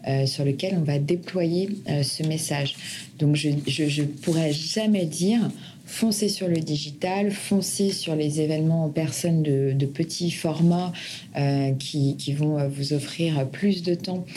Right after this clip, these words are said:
euh, avec les interlocuteurs auxquels, euh, vous souhaitez parler. Je pense sincèrement que c'est un tout. Et que c'est un tout, euh, pour revenir à notre sujet, euh, d'hypercroissance, qu'il faut savoir mesurer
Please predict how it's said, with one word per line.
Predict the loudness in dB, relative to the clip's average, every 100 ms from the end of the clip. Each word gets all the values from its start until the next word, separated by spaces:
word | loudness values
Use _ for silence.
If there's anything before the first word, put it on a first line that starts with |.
| -14 -12 -2
euh, | 0 0
avec | 0 -2 0
les | 0
interlocuteurs | 0 0 0 -2 -6 -4 -2
auxquels, | -2 -2 -2 0
euh, | 2 0
vous | -2
souhaitez | -2 -4 -2 -2
parler. | 0 2 0 -2 -10 -8
Je | -2
pense | 0 2 0
sincèrement | 2 0 2 2 2
que | 2
c'est | 2
un | 0
tout. | 0 -4 -10 -10 -16 -10 -4
Et | -2
que | 0
c'est | 0 0
un | 0 0
tout, | -2 0 0 0 -6 -12 -8 -2
euh, | 0 0 -4 -4
pour | -2 0
revenir | 2 2 2
à | 2
notre | 0 -2
sujet, | -4 -2 0 2 2
euh, | 0
d'hypercroissance, | -2 -4 -4 -4 -4 -2 0 2 2 0
qu'il | -2
faut | 0
savoir | 0 0 2
mesurer | 2 2 0 0 0